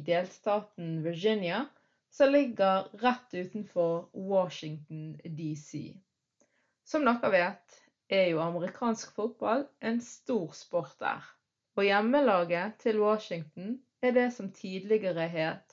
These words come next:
The Redskins. I tillegg til å bruke et nedlatende begrep på urbefolkningen i Nord-Amerika, var også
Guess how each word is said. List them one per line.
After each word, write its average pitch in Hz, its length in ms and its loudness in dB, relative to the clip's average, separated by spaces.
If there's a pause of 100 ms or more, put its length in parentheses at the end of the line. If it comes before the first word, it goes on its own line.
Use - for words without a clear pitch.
(440)
The 233 200 4
Redskins. 185 840 -2 (1600)
I 240 80 -2
tillegg 294 560 2
til 262 160 2
å 240 80 4
bruke 208 400 -2
et 190 360 -2 (280)
nedlatende 180 800 2
begrep 170 640 -8
på - 160 -2
urbefolkningen 175 960 0
i 175 160 -8
Nord-Amerika, 160 840 -4 (420)
var 269 320 6
også 240 380 0